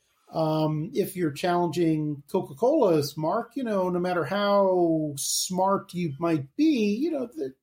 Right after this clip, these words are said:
company has a lot of money and just might legally outgun you or outmaneuver you. And so when we're talking about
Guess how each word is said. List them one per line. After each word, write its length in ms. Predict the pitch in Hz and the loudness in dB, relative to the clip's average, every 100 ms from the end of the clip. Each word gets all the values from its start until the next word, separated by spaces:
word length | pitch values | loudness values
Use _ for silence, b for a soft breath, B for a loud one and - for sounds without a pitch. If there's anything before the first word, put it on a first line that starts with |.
| _ - | _ -6
company 400 | 277 - 240 202 | -4 -4 -4 -2
has 220 | 214 202 | -2 0
a 40 | |
lot 180 | 202 196 | 0 0
of 80 | 170 | -2
money 380 | 165 160 160 151 | 0 2 2 2
and 220 | 143 135 B B - | 0 -6 B B -2
just 180 | 196 | -2
might 360 | 190 180 170 - | 2 2 2 0
legally 760 | 165 233 202 190 180 170 143 B B - | 2 2 2 2 4 2 0 B B 0
outgun 440 | 170 139 175 160 | 0 2 2 4
you 200 | 160 151 | 4 2
or 120 | 143 | 2
outmaneuver 920 | 151 147 143 147 143 135 147 139 135 | 2 0 -2 -4 0 2 2 2 0
you. 360 | 120 123 135 139 - | -2 -6 -10 -12 -8
And 200 | 185 170 | -6 -4
so 220 | - 214 | 0 0
when 120 | 208 | 0
we're 160 | 185 180 | -2 -6
talking 460 | 214 214 214 214 | -4 -4 -2 -2
about 440 | 196 170 160 160 | 0 2 4 2